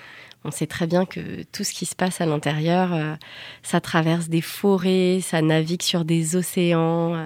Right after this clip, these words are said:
ça gravit des montagnes, euh, et parfois ça s'envole dans le ciel aussi.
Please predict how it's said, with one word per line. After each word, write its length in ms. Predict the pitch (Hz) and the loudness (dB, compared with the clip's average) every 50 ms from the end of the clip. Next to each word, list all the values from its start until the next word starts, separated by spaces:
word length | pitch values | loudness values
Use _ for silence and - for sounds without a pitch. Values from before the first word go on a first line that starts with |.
| - - - | -6 -8 -10
ça 220 | 160 - - 156 | -10 -8 -6 -6
gravit 320 | 156 151 147 156 160 165 170 | -4 -4 -4 -4 -4 -4 -2
des 120 | 165 175 | 0 2
montagnes, 680 | 170 170 160 160 160 - 156 160 165 165 165 170 165 156 | 2 2 0 0 0 0 2 2 4 4 4 4 2 2
euh, 180 | 147 147 139 143 - - - - | 0 -2 -4 -6 -10 -10 -8 -4
et 80 | 175 | -2
parfois 260 | - - - - - 170 | -2 -2 0 0 0 0
ça 140 | - 156 | 2 0
s'envole 340 | 151 - - 160 160 160 156 | 0 0 0 2 2 2 4
dans 100 | 156 160 | 4 2
le 60 | 156 | 2
ciel 320 | 151 - - - 165 160 160 | 2 0 -2 -2 0 0 0
aussi. 240 | 160 156 - - | -2 -2 -4 -6